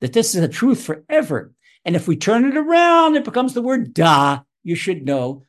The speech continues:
that this is from das, the third sphere, Chochmah, Bina, the das. And this is one of Rabbi Nachman. So whenever Rabbi Nachman says da,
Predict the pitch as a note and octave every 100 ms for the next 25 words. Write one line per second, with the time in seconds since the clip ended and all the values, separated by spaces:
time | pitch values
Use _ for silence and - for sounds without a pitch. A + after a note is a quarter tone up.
0 | _ D#3+ G3+ G3 F#3+ G#3+ F#3 C#3 D#3 D3
1 | C#3+ - - D3+ F3 F3 E3 F3 D#3 D#3
2 | F3 F3 F#3 F3 B2 E3+ E3+ E3+ E3+ D#3
3 | B2 B2 A#2 A#2 - _ _ _ - C3+
4 | B2+ F3 F3+ - E3+ E3+ E3 D#3+ D#3+ G#3+
5 | E3 E3 E3+ C#3+ - F#3+ F#3 D3+ E3+ G#3+
6 | G#3 A3 G#3+ G3+ G#3+ G#3 F3 A2+ F3+ F#3
7 | D#3+